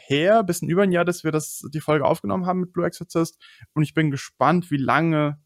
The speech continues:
sich God of High School bei mir noch im Gedächtnis hält. Ob wir, wenn wir jetzt in einem Jahr drüber sprechen, ob's dann auch noch präsent ist oder ob einfach dann ich nur noch sage, so, ja, okay,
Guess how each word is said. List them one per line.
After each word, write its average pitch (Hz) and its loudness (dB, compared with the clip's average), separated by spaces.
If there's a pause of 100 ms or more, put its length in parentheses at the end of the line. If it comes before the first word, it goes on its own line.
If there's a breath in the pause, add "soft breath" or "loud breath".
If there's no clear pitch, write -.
sich - -14
God 127 2
of - -8
High 123 0
School 120 -4
bei 117 -4
mir 123 -4
noch 120 -8
im 135 -6
Gedächtnis - -10
hält. 120 -6 (260 soft breath)
Ob - -8
wir, 147 2
wenn 151 2
wir 151 2
jetzt 143 -2
in 147 -2
einem 147 0
Jahr 135 4
drüber 147 -2
sprechen, 139 -6 (680)
ob's 135 2
dann 147 0
auch 156 6
noch 175 4
präsent 160 4
ist 160 2
oder 143 4
ob 139 0
einfach 143 0
dann 139 -2 (540)
ich 139 -4
nur 160 4
noch 147 4
sage, 139 4
so, 135 0
ja, 135 6
okay, 143 0